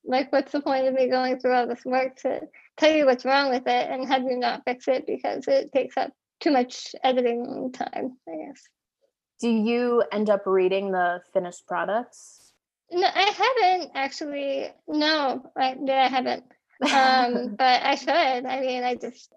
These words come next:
Speaker 1: I don't know all the details when I get a project. Like, I might not know the actual author's name. Um, so
Speaker 2: Okay.
Speaker 1: that might make it hard. And by the time I'm done with it and it goes into process,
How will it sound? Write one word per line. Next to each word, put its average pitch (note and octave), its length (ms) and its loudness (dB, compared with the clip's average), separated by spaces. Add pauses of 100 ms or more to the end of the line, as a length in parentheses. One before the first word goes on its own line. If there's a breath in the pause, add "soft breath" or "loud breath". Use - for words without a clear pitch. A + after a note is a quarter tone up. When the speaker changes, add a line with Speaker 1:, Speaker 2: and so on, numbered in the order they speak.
(120)
Speaker 1:
I D#4+ 100 8
don't D4+ 680 2
know D4 320 0
all C#4 220 0
the C4+ 100 -2
details C#4+ 680 -6
when C4+ 200 -4
I B3+ 180 0
get A#3+ 240 -4
a - 40 -6
project. D4+ 500 -2
Like, C4 100 0
I C4 120 2
might C4 220 -4
not C4 220 -4
know B3+ 340 -2
the B3 160 2
actual B3 360 -2
author's C#4 480 -4
name. D4+ 420 -8 (460)
Um, B3 580 4
so - 180 2
Speaker 2:
Okay. B3 100 -4
Speaker 1:
that B3 180 2
might C4 200 -2
make C4+ 180 -4
it C4 80 -2
hard. B3+ 420 2
And D4 180 2
by C#4 160 6
the C4+ 100 -2
time C#4 440 -2
I'm C#4 180 0
done C4 220 2
with B3+ 160 -4
it C4 280 2
and B3+ 360 -2 (280)
it C#4 140 2
goes C#4 220 8
into B3+ 220 0
process, B3+ 680 -2